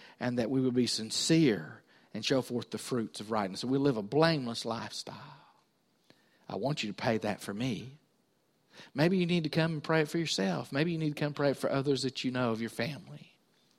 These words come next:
Maybe you need to come in rededication to join the church. Maybe to be saved because you haven't ever swallowed sunshine.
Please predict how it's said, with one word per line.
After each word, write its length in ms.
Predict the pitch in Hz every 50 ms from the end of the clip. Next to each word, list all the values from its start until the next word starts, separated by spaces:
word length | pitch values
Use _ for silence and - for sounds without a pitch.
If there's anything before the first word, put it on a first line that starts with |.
| _ _ _ - - - - - - -
Maybe 200 | - 131 139 143
you 60 | 147
need 160 | 143 143 135 127
to 60 | 127
come 180 | - 147 143
in 120 | 147 147 147
rededication 840 | 147 143 143 147 147 143 143 - - 160 160 160 - - - - - - - - _ _ _ -
to 80 | -
join 260 | 107 104 117 117 123 127
the 60 | 127
church. 480 | 120 - 131 117 107 101 - - - - - - _ -
Maybe 180 | 120 135 165
to 60 | 180 185
be 140 | 165 170
saved 440 | 147 - - 175 202 214 170 135 120
because 260 | 120 - 131 120 113
you 140 | 135 170 165
haven't 220 | 156 160 160 156 156
ever 160 | 156 170 160
swallowed 500 | - - - 190 - 127 110 98 92 -
sunshine. 800 | - - 92 90 92 92 - 107 104 110 107 104 - - 156